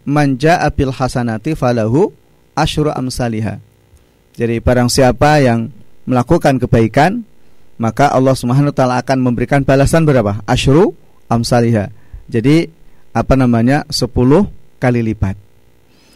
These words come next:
Nah, kalau kita melakukan kebaikan, dan kebaikan itu adalah ajaran dari guru kita, gitu kan, kita itu akan mendapatkan pahala berapa? Sepuluh kali lipat.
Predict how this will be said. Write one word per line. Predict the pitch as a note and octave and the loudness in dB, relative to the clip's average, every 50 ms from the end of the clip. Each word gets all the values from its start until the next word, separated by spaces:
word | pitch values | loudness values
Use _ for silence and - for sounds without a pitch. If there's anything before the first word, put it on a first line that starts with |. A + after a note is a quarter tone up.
| _ _ _ _ _ | _ _ _ _ _
Nah, | B2+ A#2+ G#2+ G2+ G#2 - - _ _ _ _ _ _ _ _ _ _ | -4 -4 -4 -4 -8 -14 -20 _ _ _ _ _ _ _ _ _ _
kalau | - E3+ G3+ C4 | 2 2 2 2
kita | B3 - F#3 - F#3 | 2 0 0 0 0
melakukan | F3+ F3+ F3+ F3+ - F#3 E3+ F3+ F3 E3 | 2 2 0 0 0 -2 -2 0 -2 -2
kebaikan, | - E3 D3+ - D3+ E3+ F3 - A2+ G2+ G#2 A2 D3+ D#3 - - - - - | -2 -2 -2 0 0 -2 -2 -4 -6 -6 -6 -8 -12 -16 -20 -20 -6 -2 0
dan | D3 D3+ D3 | 0 0 0
kebaikan | - D3 - D#3 D3+ D3+ - D#3+ D#3+ | -2 0 0 2 2 2 0 0 0
itu | D3 D3 - E3+ | 0 0 0 0
adalah | D3+ D3 D3 D3 - C#3+ | 2 2 0 0 0 -2
ajaran | C#3+ - D#3 C#3+ D3+ F3+ F#3 D#3+ | -2 0 2 2 4 2 2 2
dari | D3+ D3 C#3 C#3 C3+ | 2 2 2 0 0
guru | - D3+ C#3 C#3 - | 0 2 2 2 0
kita, | F3 E3+ - A#2+ F2+ F2+ G#2+ C#3+ - _ _ _ _ _ | -2 -2 -4 -6 -8 -8 -10 -14 -16 _ _ _ _ _
gitu | - D3 B2+ | -2 0 0
kan, | A#2+ A2 A2 A#2 - - - - - - - - - _ _ _ _ _ _ _ _ _ _ _ _ _ _ _ _ _ _ _ _ _ _ _ _ _ _ | 0 0 -2 -4 -6 -12 -20 -20 -20 -20 -20 -20 -20 _ _ _ _ _ _ _ _ _ _ _ _ _ _ _ _ _ _ _ _ _ _ _ _ _ _
kita | - F3+ - G#3 | -2 0 2 2
itu | G#3 G3+ C4 G#3+ | 2 2 2 0
akan | G3 - F#3+ F3 E3 | 2 2 2 2 4
mendapatkan | D#3 D#3 D3+ - E3 - - F#3 F3+ E3 E3+ | 2 2 2 2 0 0 0 0 0 2 2
pahala | D#3+ D#3+ D#3+ E3 | 2 4 4 4
berapa? | D3+ C3 A#2 G#2 F#2+ A2 A2+ - - - - - - - - - - - - - | 2 2 0 -2 -4 -6 -8 -12 -16 -20 -20 -20 -20 -20 -20 -20 -20 -16 -8 -6
Sepuluh | - C#3+ - E3+ F#3 G3 | -4 -2 0 2 2 2
kali | F#3+ F#3 E3+ E3+ E3+ | 2 2 2 2 2
lipat. | G3 G3 - B2 - - | 0 0 0 -4 -6 -8